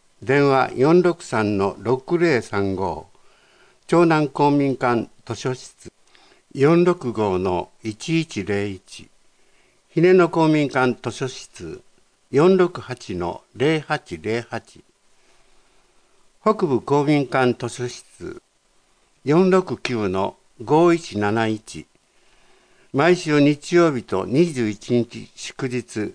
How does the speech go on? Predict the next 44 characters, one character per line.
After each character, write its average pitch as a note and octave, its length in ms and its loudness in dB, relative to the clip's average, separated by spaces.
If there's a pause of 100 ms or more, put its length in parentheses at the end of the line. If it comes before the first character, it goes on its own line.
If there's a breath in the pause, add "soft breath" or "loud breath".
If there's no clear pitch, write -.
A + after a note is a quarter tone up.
(120)
三 E3 300 2
十 D3+ 160 0
日 A2 260 -2
木 G#2+ 380 -4
曜 A#2 200 0
は G#2+ 220 -2 (140)
休 A#2 180 -4
館。 E2+ 300 -4 (840 soft breath)
利 B2+ 200 -8
用 F3+ 200 6
時 D#3 140 -4
間、 D#2 360 -4 (800)
九 F3+ 140 0
時 F3 160 -4
半 D#3+ 260 2
か G2+ 140 -4
ら D#2+ 280 -4 (180)
午 C#3+ 180 -2
後 B2+ 160 0
五 C3+ 220 -2
時。 E2 280 -14 (1200)
佐 - 220 0
野 F#3+ 100 6
町 A#2 420 0
ラ C#3 160 2
イ D#3+ 40 0
ブ D#3 140 -2
ラ B2+ 140 0
リ E2 320 -8
ー、 - 60 -20 (600)
四 E3 280 6
四 D3+ 280 4
七 A2 200 2
の F2+ 440 -4
七 C#3+ 300 0
零 C3+ 200 0
八 G#2 360 -10
八。 A2 340 -14 (720)
毎 D#3 180 2
週 D3 240 -4
月 B2+ 300 -2
曜 C#3+ 180 2
日 G2 120 -6
と - 260 -8